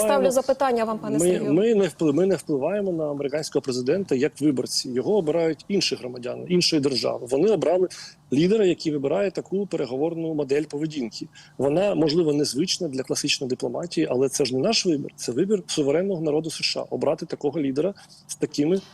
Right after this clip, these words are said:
Speaker 2: скілами. Ці скіли ефективні, вони
Speaker 1: Так.
Speaker 2: показували його результат, е, на користь Америки, він ефективний з цими скілами.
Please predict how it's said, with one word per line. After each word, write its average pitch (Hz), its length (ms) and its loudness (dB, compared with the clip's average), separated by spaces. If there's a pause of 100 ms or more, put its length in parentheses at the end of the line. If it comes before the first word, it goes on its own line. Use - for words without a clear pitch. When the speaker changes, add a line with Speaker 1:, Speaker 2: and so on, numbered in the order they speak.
(240)
Speaker 2:
скілами. - 680 -2 (120)
Ці - 180 -2
скіли 196 420 0
ефективні, 151 600 -2
вони 131 160 -4
Speaker 1:
Так. 285 120 2
Speaker 2:
показували 208 480 0
його 151 320 0 (260)
результат, 160 560 0
е, 143 40 -6
на 139 220 -4
користь 143 360 -4
Америки, 175 680 -4
він 175 240 0
ефективний 160 440 0
з - 100 -8
цими 131 180 -2
скілами. 143 400 -6